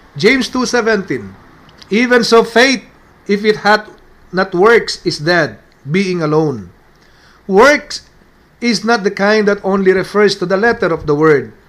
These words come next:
but by divine revelation that is not seen.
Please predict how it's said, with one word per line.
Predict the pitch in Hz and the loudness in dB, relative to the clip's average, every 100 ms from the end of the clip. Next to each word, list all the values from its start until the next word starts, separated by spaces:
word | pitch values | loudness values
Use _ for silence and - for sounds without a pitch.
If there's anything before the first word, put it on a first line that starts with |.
| _ _ - | _ _ -6
but | 151 170 147 | -4 -4 0
by | 165 170 | 2 2
divine | 156 156 170 170 | 0 0 0 0
revelation | 160 151 165 208 202 202 190 | -2 0 0 0 2 0 0
that | 170 175 175 | -4 -4 -6
is | 170 | -8
not | 165 156 - | -6 -6 -4
seen. | 180 160 110 | -2 -2 -4